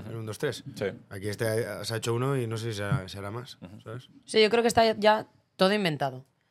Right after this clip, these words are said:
Speaker 3: Está todo inventado, entonces falta como, mm, es que hasta las canciones, en plan, tú coges un formato antiguo, pero tienes que añadirle algo nuevo.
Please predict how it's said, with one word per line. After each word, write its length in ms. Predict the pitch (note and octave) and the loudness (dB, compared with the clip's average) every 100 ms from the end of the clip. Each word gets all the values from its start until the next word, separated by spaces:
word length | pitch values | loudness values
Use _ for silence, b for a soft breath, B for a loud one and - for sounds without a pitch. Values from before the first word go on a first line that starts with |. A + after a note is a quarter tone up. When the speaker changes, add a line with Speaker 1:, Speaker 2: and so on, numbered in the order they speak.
| _ | _
Speaker 3:
Está 180 | - F#3+ | 0 2
todo 120 | G3 | 4
inventado, 440 | A3+ A3+ A3 A#3 A#3+ | 2 2 4 6 4
entonces 440 | A3+ G3 E3+ D#3+ - | 2 0 0 -2 0
falta 260 | F#3 F3+ G3 | 0 2 0
como, 300 | F#3+ E3 D3 - _ _ _ - | 0 -4 -6 -16 _ _ _ -16
mm, 320 | G3+ - G#3 - | -14 -12 -12 -8
es 120 | E3+ | -4
que 80 | A3 | -2
hasta 180 | F#3+ | 2
las 140 | F3 E3 | 2 2
canciones, 480 | D#3 C#3 F#3 E3 D3 | -4 -4 -4 -4 -4
en 100 | D3 | -4
plan, 300 | D#3 D#3 D#3 | -4 -4 -6
tú 180 | F#3+ F#3 | -6 -4
coges 280 | G3 F3 D#3 | -4 -4 -6
un 80 | |
formato 400 | D#3+ E3+ F#3 F#3 | -2 0 0 0
antiguo, 600 | D3 C#3 C3+ G#3+ G#3+ A3 - B B | 0 -2 -2 0 4 2 0 B B
pero 180 | F3 F3+ | -4 -2
tienes 180 | F#3 G#3 | 0 2
que 80 | A3 | 2
añadirle 440 | G#3 F#3+ G3+ G#3 | 4 4 2 2
algo 260 | F3 F#3 F3+ | 2 2 2
nuevo. 380 | E3 F3+ D3+ | 0 0 -2